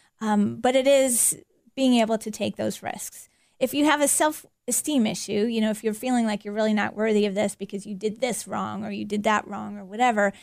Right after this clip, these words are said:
you need to address that issue because that's all part of our mindset moxie, right?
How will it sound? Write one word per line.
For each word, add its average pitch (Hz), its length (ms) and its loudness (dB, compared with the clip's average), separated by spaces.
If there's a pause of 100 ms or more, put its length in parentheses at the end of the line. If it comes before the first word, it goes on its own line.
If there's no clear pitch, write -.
(180)
you 320 80 -4
need 330 140 2
to 277 80 4
address 262 360 4
that - 220 2
issue - 260 -10
because 226 300 -2
that's 233 240 2
all 226 120 4
part 220 220 0
of 214 60 2
our 208 120 2
mindset 208 440 -2
moxie, - 500 -10
right? 214 400 0